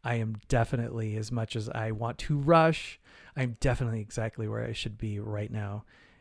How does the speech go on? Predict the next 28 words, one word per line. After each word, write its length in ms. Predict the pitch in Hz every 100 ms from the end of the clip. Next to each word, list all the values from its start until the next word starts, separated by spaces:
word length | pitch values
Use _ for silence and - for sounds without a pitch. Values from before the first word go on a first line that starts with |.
| _
in 120 | 123 113
this 180 | 101
very 240 | - 104 107
moment. 480 | 104 107 104 107 -
So 140 | 123
I'm 100 | 117
glad 220 | 135 143
to 40 | 135
say 220 | 143 127
that, 420 | 127 139 147 -
<laughs> 40 | -
and 520 | - - 190 - 165
I'm 40 |
gonna 200 | 160 170
hold 180 | 170 175
on 160 | 165 156
to 100 | 170
that 340 | 147 135 - - -
<laughs> 180 | - -
as, 160 | 226 - 202 -
as, 280 | 151 156 139
as 180 | 143 127
much 180 | 127
as 120 | 127 120
I 80 |
can 340 | 113 120 120 120 -
this 220 | 147 135
week. 320 | 123 117 -